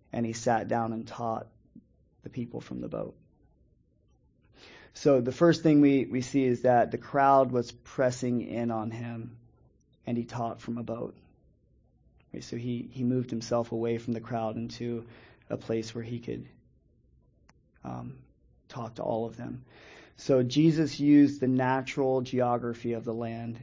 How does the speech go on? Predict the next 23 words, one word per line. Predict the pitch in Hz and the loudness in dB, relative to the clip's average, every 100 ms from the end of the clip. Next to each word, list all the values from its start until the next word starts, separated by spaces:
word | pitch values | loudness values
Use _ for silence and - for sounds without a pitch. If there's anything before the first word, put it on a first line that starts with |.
| - | -8
And | 120 | -6
so | 117 123 117 117 - - | -4 -2 -2 -4 -12 -8
one, | 127 139 110 | 0 2 2
another | 135 139 135 135 131 127 - _ _ _ | 2 4 4 4 2 -2 -14 _ _ _
New | 131 131 | -2 -2
Testament | 135 123 - 127 120 - | 0 -2 0 -2 -2 -6
scholar, | - 120 123 120 117 | -2 2 2 2 0
his | 120 123 | -4 -4
name | 123 117 | -2 -2
is | 117 | -4
N | 123 127 | -2 -2
T | 123 123 | -2 -4
Wright. | 120 120 123 123 - - | -2 -2 -2 -6 -18 -4
And | 139 | 4
by | 143 147 | 8 8
the | 139 | 10
way, | 143 131 131 - - | 8 6 2 -14 -4
um, | 123 123 117 - | 2 2 2 4
I, | 147 - | 4 6
I | 147 | 6
pull | 147 170 160 | 6 6 6
from | 151 147 143 | 6 4 6
these, | 139 139 131 | 6 4 2